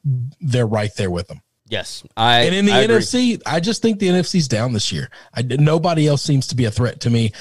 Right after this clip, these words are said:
Speaker 1: I think the Saints and the Bucs are gonna duel each other out. One of those teams is gonna make the wild card. One of them's gonna win the division.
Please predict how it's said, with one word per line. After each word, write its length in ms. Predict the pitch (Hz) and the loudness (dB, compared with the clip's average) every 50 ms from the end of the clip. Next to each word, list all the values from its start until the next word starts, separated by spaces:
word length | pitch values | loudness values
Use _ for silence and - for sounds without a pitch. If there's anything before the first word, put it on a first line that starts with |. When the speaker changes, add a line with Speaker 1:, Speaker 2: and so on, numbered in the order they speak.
| - - - - | -18 -20 -14 -8
Speaker 1:
I 160 | 101 120 131 | -6 -6 -6
think 280 | 110 - 123 120 113 - | -4 -4 -4 -4 -4 -4
the 80 | 147 | -4
Saints 360 | - - - 127 123 117 - | -4 -4 -2 -2 -4 -2 0
and 80 | 120 120 | 0 0
the 40 | 110 | 0
Bucs 340 | 92 113 110 110 110 - - | 0 0 -2 -2 -2 -2 -4
are 60 | 117 | -2
gonna 220 | 110 113 113 107 | -2 -2 -2 0
duel 240 | 92 123 113 117 113 | 0 0 2 2 2
each 140 | 107 - 123 | 0 0 -2
other 180 | 113 107 104 | -2 -2 -2
out. 260 | 107 113 117 113 107 92 | -2 -2 -2 -2 -2 -2
One 140 | 110 110 | -2 -2
of 60 | 110 107 | 0 0
those 180 | 110 107 - | 0 -2 -2
teams 220 | - 113 107 98 101 | -2 -2 -2 -2 -2
is 100 | 101 101 | -4 -4
gonna 140 | 110 104 | -2 -2
make 160 | 101 104 104 - | -2 -2 -2 -2
the 60 | 98 | -2
wild 280 | 98 104 104 104 104 | -2 -2 -2 -2 -2
card. 200 | - - 107 98 | -2 -4 -4 -2
One 100 | 98 101 | -2 -2
of 60 | 101 95 | -2 -2
them's 140 | 95 - | -2 -2
gonna 140 | - 107 98 101 | -2 0 0 0
win 100 | 101 101 | 0 0
the 60 | 98 | -2
division. 440 | 101 95 107 107 104 107 110 104 | -2 -2 0 0 0 0 -2 -4